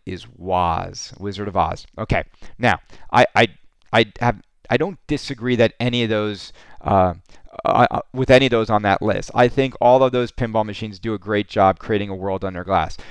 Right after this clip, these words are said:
Uh, if I were to add a few that I think recently look like an incredible world under glass, um, and, and, and that bring that theme's world to life under glass,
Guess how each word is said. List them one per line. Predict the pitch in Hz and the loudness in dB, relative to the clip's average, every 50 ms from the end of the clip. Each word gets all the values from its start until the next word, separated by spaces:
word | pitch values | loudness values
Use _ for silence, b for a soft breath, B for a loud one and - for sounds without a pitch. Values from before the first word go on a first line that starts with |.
| B B B B B | B B B B B
Uh, | - - 113 - - - | -4 -4 -4 -4 -6 -4
if | - 131 - | -4 2 6
I | 135 131 143 | 6 6 6
were | 151 160 | 6 4
to | 147 - - | 0 -2 0
add | - 117 117 117 | 2 4 4 4
a | 113 | 2
few | - - _ - 113 113 117 123 123 120 120 | 0 -6 _ -16 -10 -8 -6 -4 -4 -4 0
that | 101 113 104 | 2 4 4
I | 101 107 | 4 4
think | 107 - - 113 104 95 | 2 0 -4 -8 -8 -10
recently | 92 90 101 110 117 113 - - 120 113 113 117 117 113 110 107 - _ - - - _ _ _ - | -12 -10 -6 -6 -6 -6 -8 -10 -10 -8 -6 -4 -4 -4 -6 -8 -12 _ -20 -20 -20 _ _ _ -12
look | 101 110 120 113 - | -6 -4 -4 -2 0
like | 110 107 107 - | 0 0 0 -2
an | 104 | -6
incredible | 101 98 - - 117 110 110 104 107 98 | -10 -12 -4 -2 -2 -2 0 -2 -4 -4
world | 90 101 104 98 98 101 | -4 -4 -4 -2 -4 -4
under | 101 98 95 90 | -6 -8 -8 -2
glass, | 92 95 92 90 90 90 - B B B B B B B - | 2 4 4 4 2 0 -2 B B B B B B B -6
um, | - - - - - | -6 -6 -6 -4 -4
and, | 127 123 117 107 - | -4 -4 -4 -4 -4
and, | - 123 - - 113 127 - | -4 -4 -4 -6 -12 -8 -6
and | 131 131 131 | -4 0 2
that | 127 123 - - - | 2 2 2 0 -6
bring | 120 131 139 147 139 | -6 -6 -6 -4 0
that | 131 123 117 - | 2 2 2 2
theme's | - - - - 123 117 110 101 | -2 -8 -8 -6 -6 -6 -6 -8
world | 101 107 110 107 - | -6 -2 -2 -2 -2
to | - 113 | -4 0
life | 101 104 107 117 - | 4 6 6 6 4
under | - 104 98 98 | 0 -6 -8 -4
glass, | 87 95 92 87 85 | 0 2 2 2 2